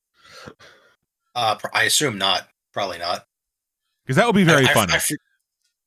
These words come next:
Speaker 2: Like,
Speaker 1: I forget what, I forget what the, I forget what the ending is if you kill him before Chrono gets arrested.
Speaker 2: Like, like, Chrono just spend, like, I'm assuming throughout, like, the course of the game,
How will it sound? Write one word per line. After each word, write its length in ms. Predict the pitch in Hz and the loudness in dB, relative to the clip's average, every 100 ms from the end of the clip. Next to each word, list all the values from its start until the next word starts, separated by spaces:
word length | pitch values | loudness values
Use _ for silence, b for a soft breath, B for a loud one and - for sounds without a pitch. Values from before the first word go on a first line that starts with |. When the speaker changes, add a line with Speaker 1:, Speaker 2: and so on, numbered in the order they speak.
| - | -4
Speaker 2:
Like, 120 | 120 | -2
Speaker 1:
I 60 | 147 | 0
forget 280 | 156 160 | 0 0
what, 140 | 143 135 | -2 -2
I 100 | 156 | -4
forget 240 | - 180 | -4 -6
what 80 | 170 | -4
the, 160 | 139 151 | -4 -2
I 80 | 175 | -2
forget 220 | 180 208 | -2 0
what 100 | 196 | 0
the 120 | 165 165 | 0 0
ending 220 | 147 135 | 0 0
is 140 | 131 | 0
if 140 | 120 127 | -2 -6
you 60 | |
kill 220 | 113 143 | -4 -2
him 140 | 127 107 | -2 -6
before 280 | 101 113 101 | -8 -8 -8
Chrono 280 | 107 98 | -10 -10
gets 180 | 98 95 | -8 -8
arrested. 420 | 87 87 - - _ _ _ _ _ _ _ _ _ _ - | -8 -8 -10 -12 _ _ _ _ _ _ _ _ _ _ -4
Speaker 2:
Like, 380 | 120 120 - - | -2 -2 -6 -6
like, 120 | 123 | -6
Chrono 480 | - 139 123 113 110 | 0 0 2 0 -2
just 180 | 101 104 | -4 -2
spend, 380 | 113 101 98 98 _ _ | -2 -2 -4 -10 _ _
like, 160 | 107 107 _ _ _ - | -12 -12 _ _ _ -2
I'm 100 | 165 | 0
assuming 300 | 180 262 220 | 2 2 0
throughout, 200 | 151 151 | 2 0
like, 100 | 123 | -2
the 60 | 107 | -2
course 200 | 127 107 | -2 -2
of 40 | |
the 40 | 101 | -4
game, 320 | 98 95 | -4 -4